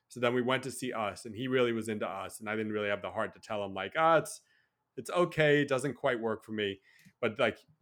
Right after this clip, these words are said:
he's been so excited, he had been so excited about Nope that we all w-, made it a point to go see Nope in the theater, me, my wife, and him, which doesn't happen that often these days. And we all really liked it. So, um, did you actually buy the, uh,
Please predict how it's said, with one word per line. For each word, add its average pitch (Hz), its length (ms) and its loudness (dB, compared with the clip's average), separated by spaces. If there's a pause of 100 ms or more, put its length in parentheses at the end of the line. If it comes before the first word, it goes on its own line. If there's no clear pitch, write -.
he's 117 220 -6
been 139 160 0
so 139 160 2
excited, 123 540 0
he 139 100 -4
had 139 100 0
been 147 120 2
so 143 140 0
excited 127 280 0
about 113 240 -2
Nope 139 280 2
that 110 120 -4
we 117 100 -2
all 117 200 2
w-, 117 240 -4
made 120 160 -2
it 113 100 -4
a 107 60 -6
point 117 360 -6 (120)
to 104 80 -20
go 117 220 -2
see 113 200 -6
Nope 107 320 0
in 110 80 -6
the 107 80 -2
theater, 104 720 0
me, 110 160 -4
my 104 140 -4
wife, 104 300 -2
and 95 100 -14
him, 95 260 -10 (460)
which - 80 -20
doesn't 196 240 2
happen 123 220 2
that 110 120 -2
often 113 320 2
these 101 160 -8
days. 104 380 -6 (340)
And 120 120 -4
we 127 80 8
all 180 160 12
really 127 220 10
liked 110 260 4
it. 101 180 -4
So, 101 360 0
um, 98 340 -2 (260)
did 131 120 0
you 180 120 12
actually 175 280 8
buy 120 360 6
the, 143 260 2
uh, 127 260 2